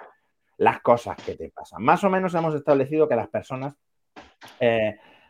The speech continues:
afortunadas son diferentes de las desafortunadas, entonces lo que nos queda es ver por qué. Como digo, después de descartar cualquier tipo de fenómeno psíquico, tan por cierto, y, y Mensa es la gran prueba de, de ello,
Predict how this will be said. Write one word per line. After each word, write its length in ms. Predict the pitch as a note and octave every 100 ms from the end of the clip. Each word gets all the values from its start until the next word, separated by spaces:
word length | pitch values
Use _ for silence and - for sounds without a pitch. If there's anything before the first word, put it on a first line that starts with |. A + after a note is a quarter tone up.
| _ _ -
afortunadas 520 | - A2+ F#2+ B2 F#3 -
son 160 | A#2+
diferentes 500 | A2+ G#2+ G2+ A#2 G2+
de 80 | F2+
las 140 | F2
desafortunadas, 640 | D#2+ - - D3 F3 D#3+ D3+
entonces 260 | C3 -
lo 80 | A2+
que 100 | F#2+
nos 140 | E2 -
queda 240 | G2 G#2+
es 100 | G2
ver 220 | F#2+ A#2
por 280 | - D2 -
qué. 220 | - - _
Como 180 | F#2 A2+
digo, 140 | E3+
después 300 | C#3 - C#3
de 180 | D3+ C3+
descartar 640 | - _ B2+ A2+ C3+ C#3
cualquier 360 | - G2 A2+ G#2
tipo 240 | A#2+ A#2
de 80 | G2+
fenómeno 420 | - G2 G#2 G2
psíquico, 560 | - A2+ A2 G2+ G#2+ G#2+ - - - _ -
tan 200 | B2 B2
por 120 | B2+
cierto, 360 | D3+ B2+ - -
y, 420 | F2 D2+ - D2+
y 20 | F2
Mensa 320 | G2+ G2+ G#2+
es 60 |
la 100 | G2+
gran 260 | F#2+ G2+ G2+
prueba 320 | G#2 G#2 G2+
de, 360 | F#2+ F#2+ F2+ -
de 240 | F2 G2+
ello, 200 | A2+ F#2+